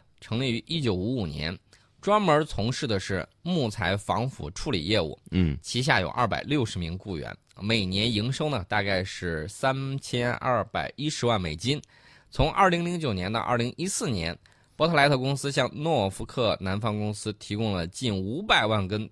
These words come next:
Speaker 1: 铁轨枕木。这些枕木呢，几乎全部被安装在美国的铁路网之中，包括四百五十万根普通枕木、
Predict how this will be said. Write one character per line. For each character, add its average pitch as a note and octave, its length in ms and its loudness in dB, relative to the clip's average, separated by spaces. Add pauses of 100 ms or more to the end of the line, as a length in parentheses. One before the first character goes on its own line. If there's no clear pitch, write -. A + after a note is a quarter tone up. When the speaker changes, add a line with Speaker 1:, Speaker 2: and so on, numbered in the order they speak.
Speaker 1:
铁 G2 340 -2
轨 F#2+ 220 0
枕 F2 240 -4
木。 G2 200 -2 (460)
这 F3 160 4
些 F3+ 160 4
枕 G2 200 0
木 A2+ 160 -2
呢， F2+ 160 0
几 C3 160 -6
乎 C3 160 -4
全 A2+ 280 -2
部 D3 120 -4
被 F#2 280 -4
安 A2+ 220 -4
装 A#2 180 -2
在 G2+ 140 2
美 F2 180 -2
国 D2+ 160 -8
的 F#2 120 -4
铁 - 200 -6
路 F2+ 160 -2
网 D2 200 -4
之 F#2 120 -10
中， G#2+ 240 -2 (380)
包 E3 220 6
括 A2+ 240 2
四 - 260 -4
百 A2+ 160 4
五 F#2 180 0
十 - 140 -8
万 A#2 180 2
根 A2 200 0
普 - 180 -6
通 B2 160 -2
枕 E2+ 180 -2
木、 F#2 240 -2